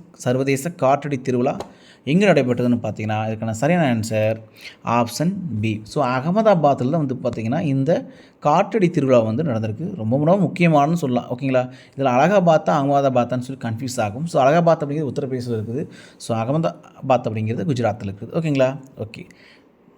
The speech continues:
இதற்கான ஆன்சர் வந்து பார்த்தீங்கன்னா, கீழேயே வந்து பார்த்தீங்கன்னா, நம்ம ஒரே பி டி எஃப்-ஆ கீழே கொடுத்துட்றோம். So, இந்த இதுக்கான ஆன்சர் பார்த்தீங்கன்னா, கண்டினியூவாக கீழே இருக்குது. So, அதனால ஒண்ணு, நீங்க புதுசா படிக்கிற மாதிரி இருந்துச்சுன்னா கீழே கொடுத்துருக்கோம், செக் பண்ணி பார்த்துக்குங்க. ஒரு டைம் நீங்க பிராக்டிஸ் பண்ணிட்டு அப்புறம் ஆன்சரை பாருங்க, அப்போ தான் நமக்கு ஒரு ஐடியா கிடைக்கும்.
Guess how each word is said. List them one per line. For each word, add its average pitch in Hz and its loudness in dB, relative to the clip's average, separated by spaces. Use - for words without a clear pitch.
இதற்கான 165 6
ஆன்சர் 220 2
வந்து 175 4
பார்த்தீங்கன்னா, 143 2
கீழேயே 165 2
வந்து 143 2
பார்த்தீங்கன்னா, 120 -2
நம்ம 139 2
ஒரே 131 4
பி 123 -2
டி 127 2
எஃப்-ஆ 127 0
கீழே 139 0
கொடுத்துட்றோம். 120 -2
So, 160 0
இந்த 151 4
இதுக்கான 147 2
ஆன்சர் 147 0
பார்த்தீங்கன்னா, 139 0
கண்டினியூவாக 131 -2
கீழே 120 -2
இருக்குது. 123 -4
So, 135 -2
அதனால 139 4
ஒண்ணு, 123 2
நீங்க 117 0
புதுசா 127 -2
படிக்கிற 127 -2
மாதிரி 120 2
இருந்துச்சுன்னா 120 -2
கீழே 143 -2
கொடுத்துருக்கோம், 127 -4
செக் 135 -6
பண்ணி 127 -2
பார்த்துக்குங்க. 117 -4
ஒரு 131 2
டைம் 160 2
நீங்க 160 2
பிராக்டிஸ் 143 -2
பண்ணிட்டு 143 -2
அப்புறம் 151 0
ஆன்சரை 131 -2
பாருங்க, 107 -2
அப்போ 107 -4
தான் 165 0
நமக்கு 131 -2
ஒரு 117 0
ஐடியா 123 0
கிடைக்கும். 104 -6